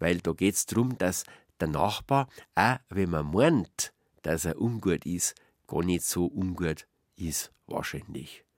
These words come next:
Also man meint oft von die Leuten was Schlechtes oder Schlimmes, als eigentlich ist. Und da tut's gut, wenn man das Buch liest. Gell? Und dann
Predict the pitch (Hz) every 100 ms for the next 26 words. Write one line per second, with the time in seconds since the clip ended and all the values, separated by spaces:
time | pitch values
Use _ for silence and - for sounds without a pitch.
0 | _ - 95 101 101 82 90 110 - -
1 | 113 - - - 82 87 76 73 107 -
2 | - - - _ _ _ - 87 - -
3 | 87 92 104 - 120 117 87 85 80 -
4 | 90 113 123 117 - - - - - -
5 | 90 98 - 80 87 82 80 - _ -
6 | 92 87 - - _ _ - _ 82 78
7 | 78 73 92 87 - 101 101 - _ -
8 | - - 82 80 82 - - 92 78 57
9 | - - - _ _ - 90 92 - -
10 | 90 - 76 76